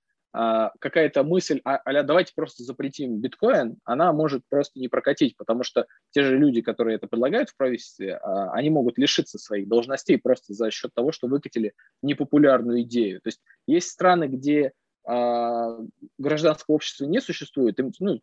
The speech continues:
совершенно пофигу, что там за инициативы выкатываются вообще, и все равно принимают, не глядя на их мнение, гражданского общества. А есть страны, где есть гражданское общество, где если а, там член парламента, депутат, кто угодно,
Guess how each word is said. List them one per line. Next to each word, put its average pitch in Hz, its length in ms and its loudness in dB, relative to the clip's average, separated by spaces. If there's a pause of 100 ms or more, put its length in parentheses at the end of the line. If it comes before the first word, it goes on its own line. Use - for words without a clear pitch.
совершенно 156 380 2
пофигу, 110 380 0
что - 200 -4
там 104 100 -2
за 113 100 2
инициативы 123 680 0
выкатываются 104 680 -2
вообще, 101 280 -2 (400)
и 123 60 2
все - 180 2
равно 180 140 4
принимают, 135 640 -2 (120)
не 113 220 -6
глядя 104 460 0
на 101 180 -8
их - 140 -14
мнение, 98 540 -4 (380)
гражданского 110 480 0
общества. - 380 -4 (280)
А 123 100 4
есть 185 180 6
страны, 175 280 2
где 139 160 4
есть 156 100 6
гражданское 139 480 2
общество, - 380 -4
где 117 220 4
если 117 340 2 (300)
а, 110 520 2 (100)
там 113 220 0
член 139 280 -2
парламента, 123 640 0
депутат, 117 480 -2
кто - 180 -4
угодно, 120 380 -2